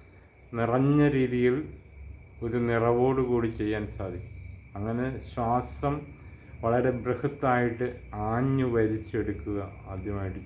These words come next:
ചെയ്യേണ്ടത് ദൃശ്യവൽക്കരണത്തിന്. ഇനി രണ്ടാമത്, നിങ്ങൾ ഒരു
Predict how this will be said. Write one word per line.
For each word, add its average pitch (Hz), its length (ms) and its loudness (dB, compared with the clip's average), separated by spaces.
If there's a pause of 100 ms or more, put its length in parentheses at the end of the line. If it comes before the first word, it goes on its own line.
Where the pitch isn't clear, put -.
ചെയ്യേണ്ടത് 90 460 -10 (600)
ദൃശ്യവൽക്കരണത്തിന്. 110 1120 -6 (2250)
ഇനി 151 180 8 (680)
രണ്ടാമത്, 147 680 6 (1300)
നിങ്ങൾ 131 280 4 (1400)
ഒരു 135 180 8